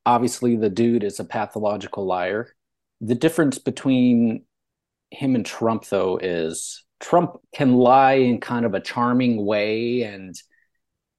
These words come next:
I think we all just know collectively that Trump knows he's lying.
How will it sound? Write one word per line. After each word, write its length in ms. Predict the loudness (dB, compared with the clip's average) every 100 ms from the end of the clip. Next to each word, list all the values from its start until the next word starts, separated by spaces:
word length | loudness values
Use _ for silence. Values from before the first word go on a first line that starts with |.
| _ _
I 80 | -6
think 240 | 0 2
we 160 | 4 4
all 240 | 4 2
just 340 | 0 -4 -6 -4
know 380 | -4 0 -2
collectively 800 | -2 -4 -2 -2 -4 -4 -2 0
that 340 | -2 -2 -4 -8 _ _ _ _ _ _ _ _
Trump 240 | -2 -2 0
knows 340 | -2 0 0
he's 200 | 0 -2
lying. 560 | -2 -4 -6 -8 -10